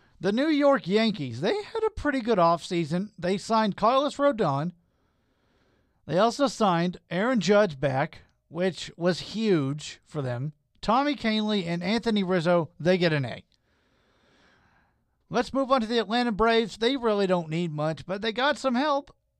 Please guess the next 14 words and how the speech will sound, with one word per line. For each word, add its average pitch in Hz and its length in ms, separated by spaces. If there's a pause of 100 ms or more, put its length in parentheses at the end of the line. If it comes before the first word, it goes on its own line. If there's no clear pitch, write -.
(1160)
They 190 120
got 240 160
some 226 100
help 233 220
at 190 60
the 151 80
shortstop 214 520
position, 147 460
at 139 100
least. 165 400 (220)
Sean 277 360
Murphy, 226 600
they 185 160
acquired. 156 600